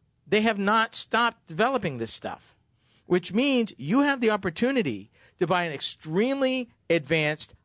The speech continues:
highly efficient vehicle at a price that you can afford, because the automakers are also putting money on the hood. Now, I need to say, uh, Subaru, uh, and Honda are some of the stingiest when it comes to rebates.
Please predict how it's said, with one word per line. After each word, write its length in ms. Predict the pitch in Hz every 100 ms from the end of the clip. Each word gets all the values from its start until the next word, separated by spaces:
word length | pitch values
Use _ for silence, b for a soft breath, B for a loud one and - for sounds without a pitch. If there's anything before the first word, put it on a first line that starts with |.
| _
highly 580 | - 180 247 277 269 -
efficient 720 | 160 - - 247 - 160 139 -
vehicle 600 | 127 165 240 - 107 - _ _ _ _ _ _ _ _ _
at 140 | 175 214
a 40 |
price 560 | 240 - 269 311 226 -
that 140 | 170
you 140 | 170 214
can 140 | 233
afford, 560 | 214 - 269 214 107 - _ -
because 300 | 160 190 160 _ _
the 140 | 180 196
automakers 560 | 202 247 220 202 202 208
are 60 |
also 320 | 160 170 -
putting 400 | 190 - 160 170 143
money 300 | 139 147 151
on 260 | 120 127
the 100 | 143
hood. 280 | 180 208 127
Now, 220 | 151 143 b b b -
I 80 | 127
need 220 | 117 120
to 80 | 143
say, 400 | - 269 220 196 _ _ _ _ _ _ -
uh, 220 | 143 135
Subaru, 800 | 117 - 175 185 202 208 254 277 _ _ _ _ -
uh, 360 | 156 151 147 -
and 160 | 156 147
Honda 340 | 202 262 226
are 200 | 196 160
some 200 | - 165
of 60 | 143
the 60 |
stingiest 600 | - - 233 262 196 165
when 140 | 156 151
it 80 |
comes 200 | - 147 -
to 80 | 147
rebates. 540 | 277 170 92 -